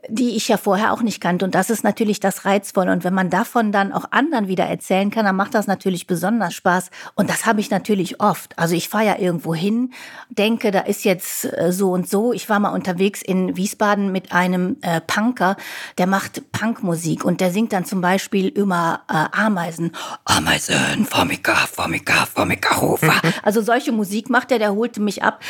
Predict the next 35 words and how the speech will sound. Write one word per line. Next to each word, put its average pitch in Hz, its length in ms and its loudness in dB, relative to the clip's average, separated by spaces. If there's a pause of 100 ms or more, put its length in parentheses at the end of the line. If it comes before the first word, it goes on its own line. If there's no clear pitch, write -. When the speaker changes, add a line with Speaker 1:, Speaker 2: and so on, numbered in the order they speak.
(280)
Speaker 1:
mit - 140 2
einem 214 80 2
schwarzen, 214 760 0
äh, 196 160 2 (100)
Hut, 247 300 0
mit 208 140 -4
schwarzen 214 360 0
Fingernägeln. 226 640 0
In 196 120 -4
einem 202 180 2
Leichenwagen 202 880 2 (300)
ist 220 140 2
er 233 60 2
mit 214 160 0
mir 214 220 2
dann 208 240 2
in 202 320 0
den 190 220 0
Park 180 320 0
gefahren, 220 400 0
wo 214 80 0
er 190 160 2
in - 80 -2
einem 185 240 0
Bauwagen 226 640 0 (140)
lebte. 220 480 0 (320)
Und 214 140 2
dann 180 160 0
hat - 220 -4 (240)
dieser 254 800 0 (520)
wild 247 500 -2
aussehende 226 600 2
Mensch 208 600 -2
mir 214 260 2
so 262 480 0